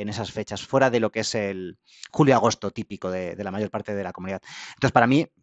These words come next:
no hay, por mí no hay problema. Yo el treinta de julio, el dos de agosto, voy a estar en, en el estudio A. Hoy estoy en el estudio B, pero normalmente voy a estar en el estudio A siempre.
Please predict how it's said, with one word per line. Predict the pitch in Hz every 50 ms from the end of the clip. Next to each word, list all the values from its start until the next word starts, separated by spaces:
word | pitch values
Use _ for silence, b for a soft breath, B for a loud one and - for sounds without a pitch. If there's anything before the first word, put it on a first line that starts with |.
| _ _
no | 107 123 117 117
hay, | 110
por | - 110 101 117
mí | 123
no | 127
hay | 143 135
problema. | 131 127 135 139 147 165 151
Yo | 110 113 113 110 107
el | 98 90
treinta | - 110 107 101 104 101
de | 101
julio, | 92 - - 143 110
el | 95 92
dos | 92 101 90
de | 98
agosto, | 107 139 131 - - 95 82
voy | 85 - 92
a | 95
estar | 95 - - 101 98 95
en, | 95 95 98 92 90 92 90 90 -
en | - 120 110
el | 107 104
estudio | 104 - - 151 143 135 131 131
A. | 135 170 - _ B B B B B
Hoy | B 117 135
estoy | 123 - -
en | 143
el | 131
estudio | 117 - - 113 120 120
B, | 127
pero | 127 131 113
normalmente | 110 104 110 113 117 - 117 - -
voy | 123 113
a |
estar | 101 - 110
en | 110 110
el |
estudio | 101 - - 120 107 110 110
A | 107
siempre. | - - 120 120 - 135 139